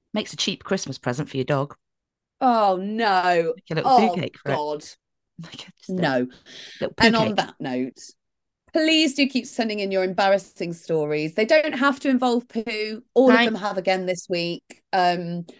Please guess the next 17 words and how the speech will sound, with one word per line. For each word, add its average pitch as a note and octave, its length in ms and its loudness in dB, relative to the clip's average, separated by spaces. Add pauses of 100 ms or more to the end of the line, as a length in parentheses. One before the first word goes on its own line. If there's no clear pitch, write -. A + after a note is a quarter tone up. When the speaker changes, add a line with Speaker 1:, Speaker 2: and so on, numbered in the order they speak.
(500)
Speaker 2:
I've A3 160 2
got F#3 160 6
one F3+ 200 2
that E3+ 80 -2
I'll F#3 100 0
share F3+ 280 0
next F#3+ 400 -6
week D#3+ 260 -6
for, E3 720 2
uh, E3+ 200 -2
from G3 180 -2
my G3 160 -4
sister. - 600 -2 (420)
Um, F3+ 720 -6
doesn't C4 220 2
involve G#3 320 -2
poo, G#3 320 -4